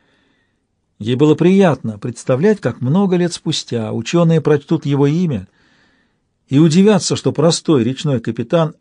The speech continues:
разрешил загадку, ставившую в тупик других. Элис отыскала маленький пузырёк с чернилами, откупорила и макнула перо. Но кончик его остался сухим.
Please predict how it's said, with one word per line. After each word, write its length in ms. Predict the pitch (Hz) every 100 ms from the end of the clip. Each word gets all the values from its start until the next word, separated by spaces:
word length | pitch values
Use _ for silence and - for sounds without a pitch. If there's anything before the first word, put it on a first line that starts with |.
| _
разрешил 500 | - 127 139 147 156
загадку, 680 | 110 131 127 226 226 - 110 - _
ставившую 640 | - - 175 196 - 175
в 60 | 139
тупик 320 | - 135 190
других. 440 | 143 147 107 92 - _ _ _ _ _ _ _ _ _ _ _ _ -
Элис 460 | 113 135 139 - - -
отыскала 540 | 123 127 - 139 123
маленький 380 | 120 117 110 110
пузырёк 400 | 110 110 113 98
с 20 |
чернилами, 640 | - 110 110 160 160 147 139 _ _ _ _ _ _ _
откупорила 720 | - 110 - 170 170 165 151 139
и 180 | 143
макнула 380 | 113 110 147 143
перо. 340 | - 110 98 78 _ _ _ _ _ _ _ _ _ _ _ -
Но 260 | 107 123
кончик 460 | 117 160 185 - -
его 180 | 113 104
остался 460 | - 131 147 165
сухим. 540 | 165 175 165 151 107